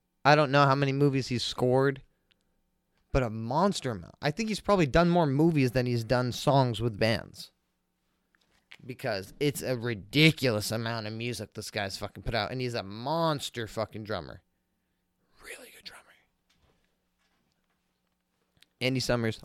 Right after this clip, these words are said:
love that guitar tone. Uh, sometimes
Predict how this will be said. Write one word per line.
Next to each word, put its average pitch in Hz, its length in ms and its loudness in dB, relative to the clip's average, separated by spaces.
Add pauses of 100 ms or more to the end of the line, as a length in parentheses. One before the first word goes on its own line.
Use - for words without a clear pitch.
love 117 220 2
that 123 120 2
guitar 113 300 0
tone. 107 360 -4 (680)
Uh, 90 300 -8 (500)
sometimes 135 640 -2